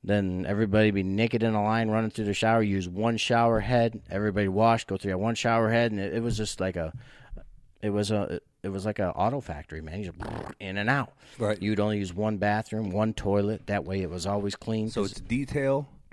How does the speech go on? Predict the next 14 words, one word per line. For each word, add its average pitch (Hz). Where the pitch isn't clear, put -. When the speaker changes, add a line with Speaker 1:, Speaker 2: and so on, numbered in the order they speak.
Speaker 1:
detail, 98
Speaker 2:
efficiency, 127
Speaker 1:
cleanly, 117
yes. 92
Speaker 2:
and 107
it, 104
and 110
it's 101
also 113
be 117
ready, 104
on 113
your 113
toes. 95